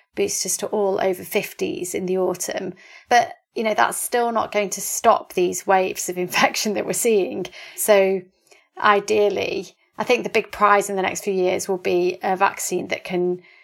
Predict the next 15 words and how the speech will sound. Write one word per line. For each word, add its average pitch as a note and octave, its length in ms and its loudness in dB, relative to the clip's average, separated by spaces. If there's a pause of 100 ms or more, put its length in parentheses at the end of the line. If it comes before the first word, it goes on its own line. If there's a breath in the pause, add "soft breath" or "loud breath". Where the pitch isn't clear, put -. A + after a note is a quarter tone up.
(160 soft breath)
do F#3+ 160 4
a - 20 4
lot F3+ 160 2
better - 280 -2
at - 80 -6
stopping F#3 300 -6
infection F#3+ 640 -2
as - 160 -6
well F3 140 2
as - 140 -6
stopping F#3+ 320 -8
people E3+ 240 -12
getting - 220 -6
very - 180 -8
sick. - 380 -10